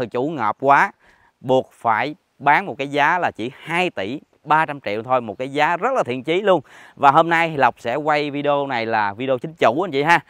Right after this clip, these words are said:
Anh chị có thể là trao đổi thêm giá với lại chủ trực tiếp luôn anh chị ha. Rồi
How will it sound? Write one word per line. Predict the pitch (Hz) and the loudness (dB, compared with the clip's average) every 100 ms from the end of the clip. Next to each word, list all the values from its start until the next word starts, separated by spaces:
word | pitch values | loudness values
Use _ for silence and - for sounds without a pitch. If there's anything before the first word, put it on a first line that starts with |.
| - - | -16 -6
Anh | - 170 165 | 2 4 4
chị | 139 151 | 2 4
có | 190 | 2
thể | 180 147 | 4 4
là | 151 | 2
trao | - 196 202 | 2 4 4
đổi | 143 160 | 4 0
thêm | 196 190 180 156 _ | 4 4 4 -2 _
giá | 147 170 208 | 2 2 2
với | 208 | -2
lại | 143 113 | -2 -4
chủ | 110 110 170 _ - | -4 -6 -8 _ -2
trực | 160 _ | -2 _
tiếp | 190 - | 0 2
luôn | 175 | 0
anh | 156 | 0
chị | 127 | 0
ha. | 139 165 131 _ _ _ _ | 2 2 0 _ _ _ _
Rồi | 139 | 6